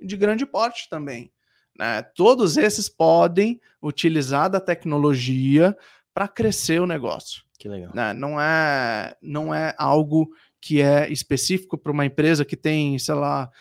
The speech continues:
Speaker 1: cento e oitenta mil funcionários. Não. Você quer que o seu negócio, né, prospere,
Speaker 2: Uhum.
Speaker 1: né? Então use dos dados que estão,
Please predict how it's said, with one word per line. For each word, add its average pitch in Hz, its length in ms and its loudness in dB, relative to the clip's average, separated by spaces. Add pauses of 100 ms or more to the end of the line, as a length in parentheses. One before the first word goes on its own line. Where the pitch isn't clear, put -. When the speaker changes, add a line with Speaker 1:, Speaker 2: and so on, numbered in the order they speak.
(140)
Speaker 1:
cento 165 280 0
e - 20 4
oitenta 156 320 2
mil 151 160 6
funcionários. 135 880 0
Não. 170 420 -4 (560)
Você 190 500 -6 (420)
quer 359 200 -4
que 370 80 -4
o - 20 0
seu 262 140 -2
negócio, 226 480 0 (400)
né, 156 140 -4
prospere, 156 760 2 (320)
Speaker 2:
Uhum. 117 160 -8
Speaker 1:
né? 139 200 -4
Então 233 280 0
use 302 300 2
dos 165 240 -2
dados 139 540 0
que - 180 -14
estão, 151 720 -6